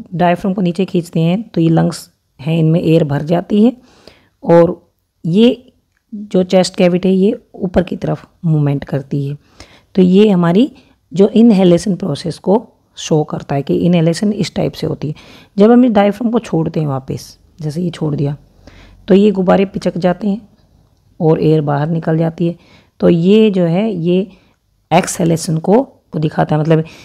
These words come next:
जब exhalation होता है तब ऐसा होता है। ये जो डायफ्राम है ये ऊपर की तरफ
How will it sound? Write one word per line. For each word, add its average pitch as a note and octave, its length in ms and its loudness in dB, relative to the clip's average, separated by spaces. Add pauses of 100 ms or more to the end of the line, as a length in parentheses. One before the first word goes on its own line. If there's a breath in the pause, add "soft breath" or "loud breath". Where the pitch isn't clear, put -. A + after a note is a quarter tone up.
(280 loud breath)
जब F3 200 4
exhalation F3+ 540 -2
होता F3 220 0
है A3+ 220 -4
तब E3 240 -6
ऐसा D3+ 240 -2
होता C#3 220 -2
है। C#3 80 0
ये D#3 160 0
जो D#3 160 2
डायफ्राम E3 540 0
है F3 60 2
ये E3+ 80 2
ऊपर D#3+ 220 -2
की - 120 -10
तरफ - 180 -4